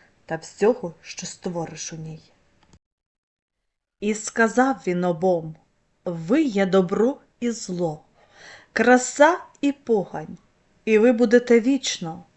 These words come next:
бо ви є життя. І ті, що прийдуть, не зазнають добра без зла і краси без погані. Тож не знатимуть, що таке життя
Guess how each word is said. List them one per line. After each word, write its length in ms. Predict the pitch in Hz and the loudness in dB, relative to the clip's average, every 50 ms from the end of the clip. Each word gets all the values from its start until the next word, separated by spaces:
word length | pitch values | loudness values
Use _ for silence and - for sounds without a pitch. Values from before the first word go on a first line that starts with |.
| _ _ _ _ _ _ _ _ - | _ _ _ _ _ _ _ _ -10
бо 220 | 185 175 190 190 | -4 -2 -2 0
ви 160 | 175 190 190 | 0 0 -2
є 160 | 180 185 185 | 0 -2 -4
життя. 600 | 185 - 202 190 - _ - - 208 190 175 165 - _ _ _ _ _ _ _ _ _ _ _ _ - - - - _ | -4 -4 -6 -10 -10 _ -4 -2 -2 -2 -2 -6 -12 _ _ _ _ _ _ _ _ _ _ _ _ -20 -20 -20 -10 _
І 160 | - 240 233 | 0 0 0
ті, 200 | - 311 349 359 | 4 4 4 4
що 260 | - - - 254 247 | 4 4 6 4 4
прийдуть, 800 | 247 - 226 262 311 339 311 - - 175 170 180 - - - - _ _ _ - | 6 4 2 2 2 0 -2 -2 -4 -8 -10 -10 -16 -20 -20 -20 _ _ _ -4
не 200 | 180 202 220 220 | 0 0 0 4
зазнають 680 | 214 247 247 247 - - - 330 311 285 233 196 175 | 6 4 4 4 2 -2 -2 0 2 2 2 2 2
добра 400 | 170 202 196 175 202 214 214 226 | 2 0 0 2 2 2 2 2
без 340 | 202 170 196 190 180 175 - | 2 2 0 0 0 -2 -6
зла 420 | - 190 185 190 208 240 269 285 - - _ _ _ _ _ _ _ _ _ _ _ - | -4 0 2 4 4 2 2 -2 -6 -12 _ _ _ _ _ _ _ _ _ _ _ -4
і 100 | 214 208 | -4 -4
краси 680 | 214 - 190 180 175 - - - - 208 208 226 247 254 - _ _ _ | -2 -2 -2 -2 -2 -4 -8 -10 -6 -6 -4 -4 -6 -8 -14 _ _ _
без 340 | 185 175 190 190 190 - - | -4 -2 -2 -2 -2 -6 -12
погані. 580 | - - 190 185 170 180 180 175 170 165 170 - _ _ _ _ _ _ - - - _ _ _ | -10 -8 -8 -6 -6 -8 -10 -12 -14 -16 -18 -20 _ _ _ _ _ _ -20 -20 -20 _ _ _
Тож 280 | - 415 415 359 330 311 | 4 4 4 4 4 2
не 160 | 311 311 302 | 2 2 2
знатимуть, 840 | 269 247 247 262 285 302 302 285 - - 202 190 185 185 175 180 | 2 4 4 4 6 4 4 2 0 0 0 0 0 -2 -4 -6
що 360 | - - - - - 269 277 277 | -8 -8 -6 -4 0 2 2 2
таке 300 | - 226 214 220 214 202 | 0 -4 -4 -2 -2 -2
життя 680 | 185 185 180 185 _ _ - 214 214 240 262 269 | -2 -4 -4 -6 _ _ -2 -2 0 0 0 -2